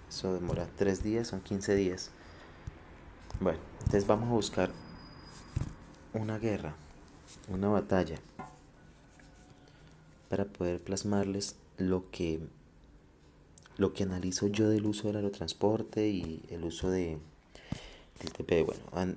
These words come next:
eh, podemos atacar esta, es, es una aldea más o menos. Evitemos el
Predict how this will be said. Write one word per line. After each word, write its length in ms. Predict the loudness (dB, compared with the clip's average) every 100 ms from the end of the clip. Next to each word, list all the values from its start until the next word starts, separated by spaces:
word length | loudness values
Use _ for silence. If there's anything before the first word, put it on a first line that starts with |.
| -4
eh, 180 | -4 0
podemos 240 | 2 2 0
atacar 360 | -4 -2 2
esta, 580 | 4 2 2 2 0 -2
es, 360 | -8 -12 -14 -14
es 120 | -6
una 120 | -2 0
aldea 200 | 2 2
más 180 | 0
o 20 | 0
menos. 480 | 2 2 -2 -8 -12 -20 -20 -20 -12 -10 -10 -14 -18 -18 -18 -18 -18 -18 -18 -14 -14 -14 -16 -16 2
Evitemos 600 | 4 6 6 4 6 8
el 340 | 8 8 6